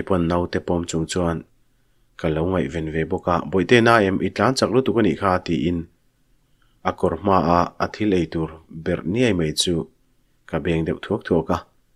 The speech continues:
Tlan vok vok su ka ti kha ron ti in a pa ni om tak chuan. Lau thon mel tak hian a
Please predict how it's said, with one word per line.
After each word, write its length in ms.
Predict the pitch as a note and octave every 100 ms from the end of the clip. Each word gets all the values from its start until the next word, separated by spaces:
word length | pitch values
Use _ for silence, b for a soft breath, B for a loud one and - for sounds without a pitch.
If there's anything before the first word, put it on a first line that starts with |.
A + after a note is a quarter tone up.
| _ _ _
Tlan 200 | - F2+
vok 120 | A2 C3+
vok 120 | B2 -
su 80 | F#2+
ka 60 | B2+ A#2+
ti 60 | E2 -
kha 140 | G2 F2+ E2+
ron 160 | E2 D#2+
ti 80 | E2+ D2+
in 120 | F2+ F#2+
a 20 | -
pa 100 | F2
ni 100 | D#2+ D#2+
om 80 | D2+
tak 120 | E2 -
chuan. 200 | G2+ F2+ D#2+ _ _ _ _ _ _ _ _
Lau 160 | F2+ E2
thon 160 | - E2
mel 160 | F2+ B2+ A#2
tak 120 | F2+
hian 300 | - G2
a 20 | F2+